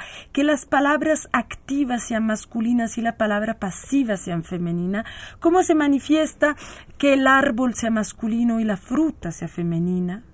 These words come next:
¿No? El naranjo y la naranja, por ejemplo. ¿Qué quiere decir eso?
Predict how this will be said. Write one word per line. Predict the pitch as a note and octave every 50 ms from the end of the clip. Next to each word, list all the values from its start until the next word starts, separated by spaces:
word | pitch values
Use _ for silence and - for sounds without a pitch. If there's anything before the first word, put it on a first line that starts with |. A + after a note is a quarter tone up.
| - -
¿No? | G3+ A3 B3+ C#4 C4+
El | G#3+ G3 G#3+
naranjo | G#3 G3+ G3+ G3+ G3+ A3 G#3 A3 A#3
y |
la | G#3+ G3
naranja, | F#3 F3+ F3 F3 F#3 G#3+ A3+ A3 G3+ - - D#3 - -
por | - - -
ejemplo. | - - - - - - - - - - -
¿Qué | - B3+
quiere | - - D#4 D#4 C#4+ A#3
decir | - F#3+ F#3 - - G#3+ G#3+ G#3+
eso? | A3 A3 G#3 - - G#3 G#3